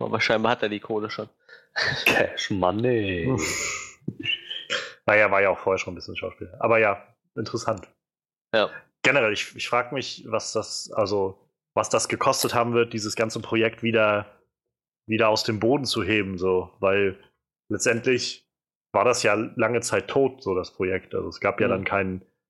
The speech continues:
Speaker 3: gab ja niemanden, der das irgendwie übernommen, übernehmen wollte, so. Und ich glaub, die haben noch, ich meine, sie haben das Studio nochmal gewechselt.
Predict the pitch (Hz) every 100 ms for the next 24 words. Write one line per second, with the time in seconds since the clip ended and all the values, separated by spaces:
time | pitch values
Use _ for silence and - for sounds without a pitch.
0 | _ _ - 113 117 120 131 123 101 104
1 | 104 101 - 110 104 101 104 101 110 113
2 | 104 104 107 101 110 95 98 123 117 98
3 | 98 98 90 92 95 95 90 - - -
4 | _ _ - 104 117 110 101 - _ _
5 | _ - 90 131 147 131 107 - 107 147
6 | 170 180 175 170 160 - 185 185 -